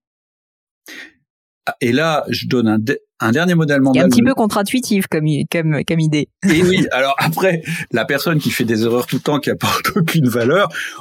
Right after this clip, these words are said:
Speaker 1: on, on est d'accord, il y a un problème. Et d'ailleurs, euh, euh, dans, dans les modèles de Nassim Taleb, il y en a un qui est intéressant à ce titre, c'est la stratégie des haltères.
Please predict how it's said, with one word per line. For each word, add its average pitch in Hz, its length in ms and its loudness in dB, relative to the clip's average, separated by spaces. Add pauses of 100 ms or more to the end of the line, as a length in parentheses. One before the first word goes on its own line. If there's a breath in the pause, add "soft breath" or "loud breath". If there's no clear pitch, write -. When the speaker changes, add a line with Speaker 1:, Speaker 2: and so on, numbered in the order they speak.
(120 loud breath)
Speaker 1:
on, 120 140 -2 (220)
on 127 120 2
est 113 100 0
d'accord, 127 360 0
il 113 60 0
y - 20 2
a 107 60 2
un 104 80 -2
problème. 101 300 -4 (640 loud breath)
Et 127 120 0
d'ailleurs, 139 440 0 (240)
euh, 127 280 0
euh, 117 240 0 (560)
dans, 127 260 0
dans 120 160 2
les 113 120 2
modèles 120 340 2
de 113 100 0
Nassim 107 360 -2
Taleb, 117 280 0
il 107 40 -2
y 101 40 0
en 95 80 0
a 101 60 0
un 101 80 0
qui - 140 -6
est - 20 0
intéressant 98 520 -6
à 101 60 -4
ce - 140 -8
titre, - 400 -8 (280 loud breath)
c'est - 280 -4
la 120 100 -2
stratégie 127 440 -2
des 113 180 0
haltères. - 420 -6